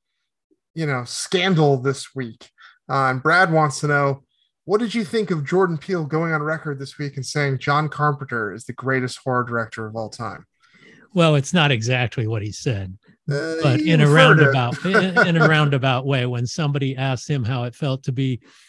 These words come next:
Speaker 2: the, the greatest director in horror, and he said, "I will not denigrate John Carpenter in that way."
Speaker 1: Yeah.
Speaker 2: I thought it was a great answer to a stupid question.
Speaker 1: <laughs> Yes,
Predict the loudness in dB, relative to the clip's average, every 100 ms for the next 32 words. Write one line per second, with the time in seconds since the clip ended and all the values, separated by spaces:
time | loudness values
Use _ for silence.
0 | _ -4 0 0 -2 -2 -4 -2 -2 -2
1 | -6 -6 -6 -4 -6 -6 -6 -6 -6 -4
2 | -2 -2 -2 -2 -4 -6 -4 -4 -4 -6
3 | -6 -4 -4 -4 -4 -6 -4 -4 -4 -4
4 | -6 -6 -6 -8 -6 -4 -2 -2 -2 -4
5 | -4 -4 -6 -6 -6 -8 -8 -16 -16 -2
6 | 0 4 2 2 -2 -4 0 2 4 2
7 | 2 2 4 0 -2 -4 -2 0 2 -2
8 | -4 -6 -4 -6 -4 -6 -2 -4 -2 -6
9 | -6 -2 -2 -4 -10 -10 -10 -10 -14 -8
10 | -4 0 0 0 -2 -8 -10